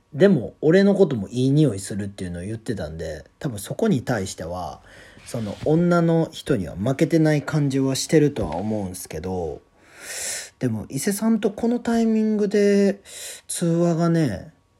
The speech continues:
切れてしまうとね、ちょっと困りますよね。でも、女の人の匂いで、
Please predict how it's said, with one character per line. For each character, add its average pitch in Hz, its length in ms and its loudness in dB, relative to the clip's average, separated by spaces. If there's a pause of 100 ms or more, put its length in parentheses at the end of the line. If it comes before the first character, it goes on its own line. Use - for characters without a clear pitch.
(220)
切 - 160 -6
れ 143 100 2
て 139 120 -2
し - 140 -2
ま 143 160 2
う 131 60 -2
と 135 140 -4
ね、 113 300 -4 (520)
ち - 100 -16
ょ - 40 -6
っ - 20 -12
と - 100 -8
困 147 320 0
り 143 60 0
ま 139 160 -2
す - 140 -10
よ 85 60 -6
ね。 80 200 -12 (340)
で 139 80 -2
も、 107 240 -4 (340)
女 311 400 2
の 302 120 2
人 196 200 -2
の 131 140 0
匂 131 320 0
い 104 60 -6
で、 101 440 -4